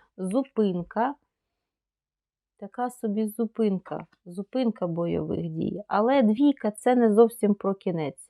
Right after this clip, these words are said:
Е, все ж таки це про перемовини, це про другий етап, це про те, що з-, вже закінчується щось одне, а друге починається.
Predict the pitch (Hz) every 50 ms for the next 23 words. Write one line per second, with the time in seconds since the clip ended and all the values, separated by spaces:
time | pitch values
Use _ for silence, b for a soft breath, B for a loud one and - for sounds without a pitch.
0 | - - - - 170 165 165 165 165 165 - - 254 269 262 - - 220 - -
1 | 202 196 _ _ - 208 208 208 _ - 185 190 185 180 175 170 170 170 _ -
2 | 190 190 196 190 202 226 262 277 285 254 247 233 226 220 214 208 - - 180 180
3 | - - 185 180 185 202 202 190 170 180 180 175 170 - - - 226 240 247 254
4 | 247 _ b b b b b b b _ - - 196 - - 208 202 - 208 208
5 | 202 - - - 180 165 - - 170 170 175 180 - 185 185 208 208 - 220 220
6 | 202 202 - - 202 190 - - 190 185 - - - 190 190 - - - 190 180
7 | 170 185 202 214 226 214 - 185 175 180 180 180 175 180 180 175 - 175 175 -
8 | - - 185 190 220 240 247 233 220 214 - - -